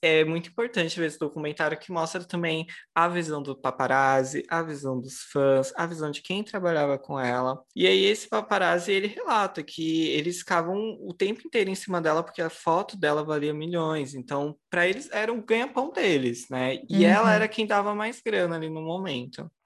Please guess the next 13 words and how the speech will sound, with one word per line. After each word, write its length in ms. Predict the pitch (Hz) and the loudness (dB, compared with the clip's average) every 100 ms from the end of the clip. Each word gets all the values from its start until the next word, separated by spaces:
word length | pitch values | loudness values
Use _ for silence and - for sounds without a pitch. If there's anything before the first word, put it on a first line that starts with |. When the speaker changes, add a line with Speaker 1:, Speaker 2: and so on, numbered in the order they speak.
| _ - | _ -12
Speaker 1:
Então, 220 | 139 151 | -4 -2
eles 140 | 147 | -2
ficavam 260 | - 165 165 | 0 0 0
em 40 | |
cima 300 | 165 170 151 | -2 -4 -2
e 20 | 175 | 0
aí, 160 | 175 | 0
naquele 340 | 175 170 170 165 | 0 -2 -2 -2
momento, 540 | 190 185 147 156 196 - - - - | -2 -2 -2 -4 -10 -12 -16 -18 -4
pra 220 | - 180 | 0 2
eles 320 | 175 165 160 160 | 4 2 0 0
era 220 | 147 147 | 2 2
o, 220 | 147 143 | 0 -2